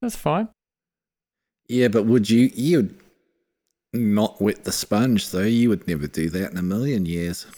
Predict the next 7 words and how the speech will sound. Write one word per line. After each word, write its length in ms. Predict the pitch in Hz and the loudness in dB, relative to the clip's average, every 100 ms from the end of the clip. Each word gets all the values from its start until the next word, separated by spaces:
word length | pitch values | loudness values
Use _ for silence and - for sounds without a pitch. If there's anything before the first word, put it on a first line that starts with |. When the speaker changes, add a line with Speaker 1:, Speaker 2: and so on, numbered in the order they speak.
| - _ _ _ _ - - _ _ _ _ _ _ _ _ | -20 _ _ _ _ -20 -20 _ _ _ _ _ _ _ _
Speaker 1:
No, 480 | 208 214 139 113 156 - | -4 0 2 2 0 -2
but 240 | 147 - | -2 -2
could 200 | - 139 | -2 0
you 120 | 139 | 0
imagine, 500 | 135 123 123 120 117 | 2 2 0 0 0
like, 560 | 107 104 101 95 - - - - | 0 2 0 -2 -10 -20 -20 -10
um, 720 | 101 98 95 95 92 92 90 | -6 -4 -4 -4 -6 -8 -10